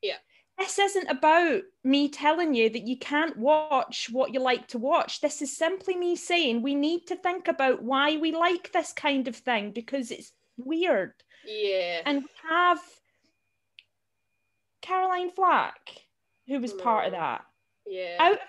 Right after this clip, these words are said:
Speaker 2: that show, we've seen, and I'm not saying it's because of Love Island, but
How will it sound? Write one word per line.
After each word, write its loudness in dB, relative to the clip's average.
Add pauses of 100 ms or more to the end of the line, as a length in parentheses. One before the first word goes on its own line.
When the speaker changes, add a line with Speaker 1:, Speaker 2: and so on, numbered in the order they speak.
Speaker 2:
that 2
show, 0
we've -4
seen, -2 (680)
and 0
I'm 0
not 2
saying 0
it's -6
because 2
of -2
Love 2
Island, 0 (160)
but 4